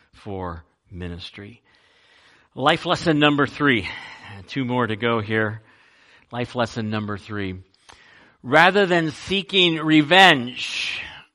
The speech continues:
we should release people who have harmed us to the Lord. Now, I mentioned, Paul mentions seventeen names here in the last part of Second Timothy chapter four, but not all of them are his close friends.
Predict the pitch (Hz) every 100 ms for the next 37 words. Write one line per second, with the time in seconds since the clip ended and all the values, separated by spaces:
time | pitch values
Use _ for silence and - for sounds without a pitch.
0 | - 147 170 - 170 160 156 180 - -
1 | 185 - 147 131 143 127 - 143 139 113
2 | 104 - 107 95 87 104 - _ _ _
3 | _ _ _ _ _ _ 160 165 185 185
4 | 165 - 185 180 175 165 160 143 120 -
5 | - - _ - - 180 175 156 175 165
6 | 147 165 170 143 117 - 135 139 131 131
7 | 131 127 131 143 143 - 156 143 127 110
8 | - 156 151 131 143 139 131 117 143 131
9 | 131 113 147 143 131 135 - _ _ _
10 | _ _ _ _ _ _ 175 185 220 233
11 | 247 247 214 202 196 190 - 196 190 -
12 | 185 165 104 113 - - - - - -
13 | -